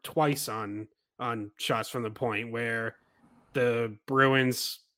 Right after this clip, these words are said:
aren't tying guys up, aren't getting in shooting lanes, and are instead just screening Linus Ullmark. So,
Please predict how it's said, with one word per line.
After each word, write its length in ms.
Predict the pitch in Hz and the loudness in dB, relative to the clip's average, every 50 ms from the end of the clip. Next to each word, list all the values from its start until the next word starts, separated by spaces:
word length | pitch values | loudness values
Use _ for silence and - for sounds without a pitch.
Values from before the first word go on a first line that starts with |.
| _ _ _ _ _ _ _ _ _ _ _ - | _ _ _ _ _ _ _ _ _ _ _ 6
aren't 220 | 143 170 170 - | 6 6 6 6
tying 200 | 160 156 156 156 | 4 4 6 6
guys 220 | 151 160 156 139 | 6 4 4 4
up, 220 | 143 143 143 135 - | 4 2 2 0 -2
aren't 180 | 135 139 131 | -4 -4 0
getting 180 | 127 143 139 135 | 2 2 2 2
in 60 | 131 | 0
shooting 320 | 127 - - 139 127 123 123 | -2 -4 -4 -4 -2 -2 -2
lanes, 300 | 123 123 123 120 120 127 | -4 -4 -4 -6 -6 -6
and 180 | 123 123 117 | -6 -6 -4
are 140 | 113 117 117 | -4 -4 -4
instead 400 | 117 113 - - - 131 123 117 | -4 -6 -6 -4 -4 -4 -4 -4
just 180 | 113 110 - - | -6 -6 -6 -6
screening 480 | - - 117 117 120 117 113 107 110 | -6 -6 -6 -6 -6 -6 -6 -6 -4
Linus 240 | 113 113 107 104 - | -4 -4 -6 -6 -6
Ullmark. 560 | 120 113 110 101 95 92 95 95 95 - - | -6 -6 -6 -6 -4 -4 -4 -4 -6 -8 -12
So, 460 | - - - 113 107 110 107 107 107 | -10 -8 -6 -4 -2 -2 0 -2 -2